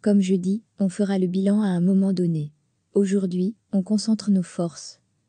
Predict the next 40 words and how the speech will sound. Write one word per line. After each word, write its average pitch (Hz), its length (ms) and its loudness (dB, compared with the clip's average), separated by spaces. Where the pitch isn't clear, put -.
Comme 202 220 4
bourgmestre, 190 720 -2
nous 190 140 2
sommes 214 300 2
tous 226 280 -4
appelés 214 320 -2
à 190 100 -2
appliquer 190 400 -2
les 175 100 2
décisions 196 480 0
du 170 120 -2
fédéral, 185 680 -2
qui - 180 0
ont 196 80 4
peut-être 214 400 -2
un 180 60 0
peu 214 120 -4
tardé, 180 520 -4
c'est - 220 -2
le 185 80 2
moins 190 220 4
qu'on 208 160 0
puisse 185 280 -6
dire. 151 380 -8
Je 190 160 -2
rappelle 196 400 0
que 214 100 -4
nous 202 140 6
ne 190 80 4
sommes 220 320 2
en 202 60 4
régime 190 420 2
de 175 80 0
crise 208 320 -2
fédérale 190 580 0
que 226 120 0
depuis 202 340 0
le 196 80 0
treize 196 300 -2
mars. 165 540 -4